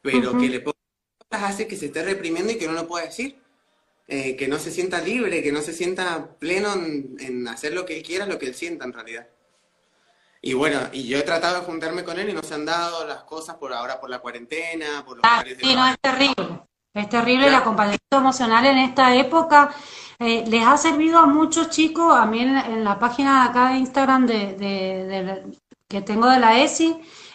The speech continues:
Speaker 2: eh, me escriben un montón por privado, eh, justamente para esto, de que tienen ganas de decirlo. O sea, yo creo que este encierro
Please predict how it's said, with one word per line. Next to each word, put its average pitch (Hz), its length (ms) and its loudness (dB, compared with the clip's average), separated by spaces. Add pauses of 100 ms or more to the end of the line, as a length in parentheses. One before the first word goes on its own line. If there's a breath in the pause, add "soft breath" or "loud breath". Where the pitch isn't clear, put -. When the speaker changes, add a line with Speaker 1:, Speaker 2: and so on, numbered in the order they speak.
Speaker 2:
eh, 226 200 2
me 208 120 0
escriben 269 400 4
un 294 140 6
montón 302 480 4
por 311 160 0
privado, 294 880 4
eh, 220 300 0
justamente 294 580 2
para 262 300 4
esto, 285 280 2
de 220 140 0
que 220 200 -4
tienen 294 400 2
ganas 302 260 6
de 294 80 6
decirlo. 262 400 2
O - 20 2
sea, 240 160 0
yo 240 120 2
creo 311 180 2
que 311 80 -2
este 302 180 -4
encierro 302 720 4